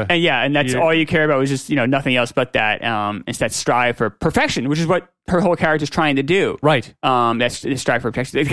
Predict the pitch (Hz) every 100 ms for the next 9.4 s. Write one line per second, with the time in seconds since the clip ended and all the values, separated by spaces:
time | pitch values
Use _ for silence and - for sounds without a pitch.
0 | 202 185 208 165 190 170 139 143 135 143
1 | 139 156 139 135 131 120 127 135 107 73
2 | - - 240 277 262 190 320 277 180 208
3 | 202 185 233 196 190 175 165 - 175 165
4 | 151 139 143 143 131 - 220 151 139 135
5 | - _ _ 175 156 156 147 156 160 147
6 | 147 160 147 147 139 147 139 139 170 156
7 | 117 - _ _ _ 156 151 139 127 -
8 | 117 170 170 160 131 123 143 - 139 156
9 | 147 135 - -